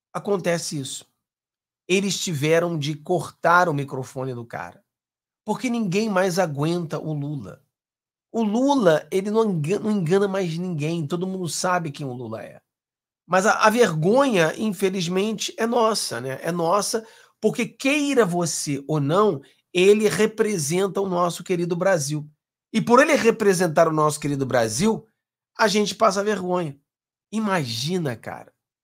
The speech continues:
terem que cortar o microfone do cara. <laughs> Faz o L aí, ô petista. Você conseguiu, petista, é, votar por uma pessoa que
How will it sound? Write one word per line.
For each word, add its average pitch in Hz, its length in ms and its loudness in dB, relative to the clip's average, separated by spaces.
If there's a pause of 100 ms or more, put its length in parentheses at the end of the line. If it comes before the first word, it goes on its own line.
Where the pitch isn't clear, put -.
(400)
terem 220 300 -2
que 208 100 -10
cortar 175 680 0
o 165 80 2
microfone 196 840 -2
do 175 160 -8
cara. 160 560 -4 (340)
<laughs> - 800 -8 (1000)
Faz 226 420 4
o 247 120 2
L 240 260 8
aí, 233 180 4
ô 226 100 6
petista. - 800 -4 (560)
Você 240 320 0
conseguiu, 220 800 0
petista, 165 880 -2 (320)
é, 196 320 2 (120)
votar 240 720 6
por 220 120 -2
uma 196 200 4
pessoa 160 880 0 (420)
que 254 320 -2